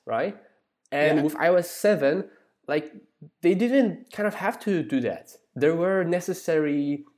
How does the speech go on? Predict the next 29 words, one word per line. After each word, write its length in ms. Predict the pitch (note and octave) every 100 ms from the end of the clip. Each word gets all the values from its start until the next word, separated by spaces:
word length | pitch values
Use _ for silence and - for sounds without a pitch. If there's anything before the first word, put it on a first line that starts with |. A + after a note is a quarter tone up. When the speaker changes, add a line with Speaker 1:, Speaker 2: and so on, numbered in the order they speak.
| -
Speaker 1:
A 120 | E3
P 180 | E3 D#3
Is 380 | D3 C#3+ F#3 -
for 160 | D3+
developers 680 | C3 A#2+ C#3+ C#3 C#3 C3 B2+
of 240 | C3 A#2+ -
just 160 | C#3 -
ordinary 460 | F#3+ G3 B2+ A2
apps 440 | G#2+ G#2 G#2 - - _ _
to, 480 | - A#2+ A#2 A2+ A2 - _ _
uh, 240 | A2 G#2 -
update 340 | A#2+ B2 B2
in 80 | A#2
the 60 |
background, 500 | G#2 B2+ C#3 C3+ C3
et 100 | A#2
cetera. 560 | A#2 D3 C3 B2+ B2+ B2+ - _
So 440 | - D3+ D3 D3 -
really 300 | C#3+ G#3+ A3+
the 220 | D#3+ F3 -
only, 760 | F3 G3+ F#3+ F#3 F3 F3 E3 - -
I 80 | C#3+
think, 280 | E3 D3
real, 500 | D#3 D#3 C#3+ C3 A#2+ B2
um, 520 | A#2 A2 G#2+ A2 A2 _ _ _ _ _ _ _ -
advantage 560 | A2+ A2+ E3 G3 C#3
of 160 | - A#2
the 80 | B2
newsstand 720 | B2+ C3+ C3+ G2+ F#2+ D3+ -